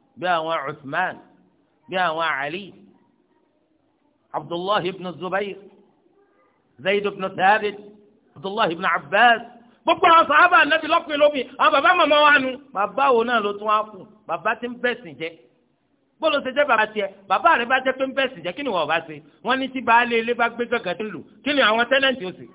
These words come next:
Gbogbo ẹni tó gbalé lọ́dọ̀ bàbá wọn, àwọn kìí tó mọ́lẹ̀ ni, torí tí àbájọ yóò lé yín, mò ń lùlù fún ta ni?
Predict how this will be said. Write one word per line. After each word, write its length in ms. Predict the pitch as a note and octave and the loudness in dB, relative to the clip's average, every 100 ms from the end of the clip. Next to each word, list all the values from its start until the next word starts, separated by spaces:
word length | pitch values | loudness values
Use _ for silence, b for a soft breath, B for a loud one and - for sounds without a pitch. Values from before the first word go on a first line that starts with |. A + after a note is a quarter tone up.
| _ _ _ _ _ _ _ _ _ _ _ _ - | _ _ _ _ _ _ _ _ _ _ _ _ -14
Gbogbo 140 | G#3 | 0
ẹni 100 | B3+ | 2
tó 80 | B3+ | 2
gbalé 260 | C4+ B3+ C#4 | 2 2 2
lọ́dọ̀ 260 | C#4+ C4+ A#3 | 2 2 2
bàbá 200 | G#3 A#3+ | 4 4
wọn, 140 | A3 | 6
àwọn 180 | A#3 D4 | 4 2
kìí 100 | C4+ | -2
tó 80 | C4+ | -2
mọ́lẹ̀ 260 | C#4+ C#4 A3+ | 0 2 0
ni, 80 | G3 | -2
torí 200 | - C4+ | -2 -2
tí 80 | D#4 | 2
àbájọ 300 | D4+ G#3+ A3+ B3 | 4 4 2 4
yóò 120 | B3+ | 4
lé 140 | G3 | 4
yín, 140 | G3 G3+ - _ | -4 -6 -16 _
mò 120 | F3+ | -6
ń 80 | B3 | -4
lùlù 200 | D#4 C4 | -2 -4
fún 120 | F#3+ | -8
ta 120 | A3 G#3 | 0 0
ni? 120 | G3+ | 0